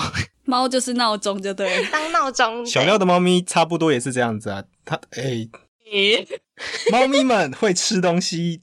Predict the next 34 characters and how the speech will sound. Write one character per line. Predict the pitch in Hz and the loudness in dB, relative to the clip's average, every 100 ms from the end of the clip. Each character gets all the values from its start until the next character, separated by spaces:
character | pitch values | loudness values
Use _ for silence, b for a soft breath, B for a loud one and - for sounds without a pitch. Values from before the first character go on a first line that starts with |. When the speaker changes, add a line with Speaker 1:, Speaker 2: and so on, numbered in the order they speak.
| _ | _
Speaker 3:
就 | - 160 | -2 0
会 | |
去 | 147 151 | 0 -2
敲 | - 139 131 | -2 0 0
门， | 131 - 107 185 - 359 - | -2 -6 -4 -4 -6 -12 -10
Speaker 2:
嗯。 | 349 349 277 240 - - | -2 0 0 -2 -2 -2
Speaker 3:
<laughs> | 523 659 | 0 2
就 | 523 | 2
会 | 640 | 2
叫 | 233 | 2
你 | 208 | 0
起 | 202 139 | 2 0
来 | 139 | 0
嘛， | |
就 | 143 | 0
是 | 185 | 0
要 | 190 | 0
讲 | 160 160 | 0 -2
管 | 139 165 | -2 -2
它。 | 175 | -2
Speaker 1:
好 | 170 - - - 359 285 277 254 | -2 -4 -10 -4 0 2 0 0
啦， | 262 254 | 0 0
好 | |
啦！ | 254 | 0
小 | 269 247 | 0 0
廖 | 277 311 | 2 0
通 | 294 269 269 | 0 -4 -2
过 | 294 247 | 0 0
了， | 214 | -2
小 | 233 226 | -6 -6
廖 | 262 | -6
通 | 247 262 - | -6 -10 -12
过 | 220 | -6
了。 | 403 | -2